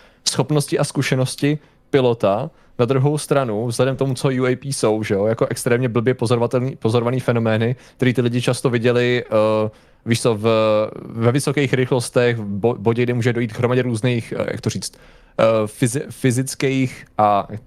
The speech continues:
no, no, fyzikálních jevů vyloženě, že jo, optických klamů a tak dál, že prostě si nemůžeš být jistý, co, co reálně si viděl, případně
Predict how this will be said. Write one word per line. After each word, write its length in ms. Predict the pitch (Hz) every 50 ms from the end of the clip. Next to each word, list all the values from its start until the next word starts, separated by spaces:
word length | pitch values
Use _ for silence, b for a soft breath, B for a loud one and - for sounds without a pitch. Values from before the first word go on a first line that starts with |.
| - -
no, 140 | 107 104 107 - _ _ _ _ -
no, 140 | - 269 277
fyzikálních 480 | - 170 156 160 165 160 170 170 147
jevů 220 | 139 117 110 123 131
vyloženě, 380 | 123 127 131 123 127 131 156 180
že 60 | 117
jo, 60 | 120 110
optických 440 | 117 - - 127 - - 135 131
klamů 320 | - 139 117 117 123 123 120
a 40 | 117
tak 140 | 135 120
dál, 300 | 110 104 101 104 120 143 b b b b b b
že 60 | -
prostě 200 | - 110 127 131
si 100 | - 135
nemůžeš 280 | 127 123 123 120 120 120
být 180 | 135 131 131
jistý, 220 | 127 120 - 127 120
co, 300 | - - 123 120 120 - -
co 120 | - 123
reálně 320 | 117 110 110 113 117 117
si 100 | - -
viděl, 300 | 110 113 107 113 117 117
případně 460 | 98 - 117 98 110 107 110 110 107